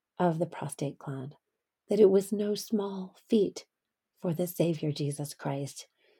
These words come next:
through the power of his atonement and that beautiful sacrifice that he gave to all of us to perform one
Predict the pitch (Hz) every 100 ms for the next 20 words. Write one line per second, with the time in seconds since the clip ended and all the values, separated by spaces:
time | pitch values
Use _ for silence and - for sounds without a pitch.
0 | _ - - 202 190 - 202 175 156 151
1 | 147 151 147 - 165 151 143 - - _
2 | _ _ _ _ _ _ - 170 175 185
3 | 185 196 202 196 - 160 156 156 _ _
4 | - 175 165 156 - 151 147 - 147 185
5 | - 165 151 151 - 170 160 147 139 247
6 | - _ _ _ _ _ - 220 - 196
7 | - 262 247 185 165 - _ _ _ _
8 | _ _ _ - 175 170 165 151